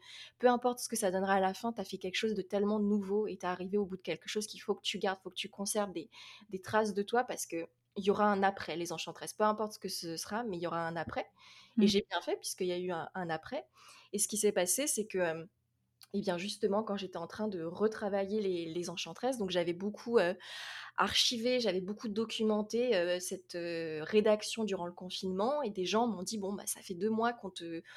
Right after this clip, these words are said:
Speaker 1: qu'on te suit, que tu nous dis que t'écris et que tu nous, tu nous partages rien. Partage-nous au moins deux, trois petites choses. » Et donc, c'est là où j'ai partagé quelques, quelques lignes des Enchantresses que j'ai postées sur mes réseaux sociaux.
Speaker 2: Mhm.
Speaker 1: Et ce qui, ce qui s'est passé, c'est que, en fait, bah, le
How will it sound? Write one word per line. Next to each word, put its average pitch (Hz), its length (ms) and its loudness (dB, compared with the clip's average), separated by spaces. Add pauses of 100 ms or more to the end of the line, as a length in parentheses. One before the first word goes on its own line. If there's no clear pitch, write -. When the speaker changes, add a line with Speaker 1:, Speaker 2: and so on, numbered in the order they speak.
(200)
Speaker 1:
qu'on 185 120 -8
te 190 100 -8
suit, 262 380 -4
que - 40 -10
tu - 120 0
nous 196 100 0
dis 233 160 -6
que - 60 -14
t'écris 185 280 -2
et 240 80 -2
que - 60 -18
tu - 220 -4
nous, 170 280 -6
tu - 160 -2
nous 165 80 -2
partages 180 480 -4
rien. 226 380 0 (220)
Partage-nous 180 440 0
au 220 60 2
moins 208 160 0
deux, 180 160 -4
trois 170 180 -4
petites - 240 -2
choses. » 160 300 -2
Et 185 80 -8
donc, 170 140 -8
c'est 180 120 -6
là 208 160 6
où 220 80 0
j'ai 196 140 -2
partagé 185 520 -6
quelques, 202 480 0 (500)
quelques 208 260 2
lignes 214 320 4
des 190 180 0
Enchantresses 220 640 0
que 196 140 -4
j'ai 165 120 -2
postées 190 360 -2
sur 202 200 -4
mes 170 140 -6
réseaux 170 300 -8
sociaux. - 440 -4 (400)
Speaker 2:
Mhm. 226 300 4 (180)
Speaker 1:
Et 247 160 6
ce 202 140 4
qui, 175 200 -6
ce - 120 4
qui 202 80 -4
s'est 190 160 4
passé, 180 340 2
c'est 208 220 2
que, 196 160 -4
en 175 120 0
fait, 226 200 4
bah, 185 140 2
le 151 360 -2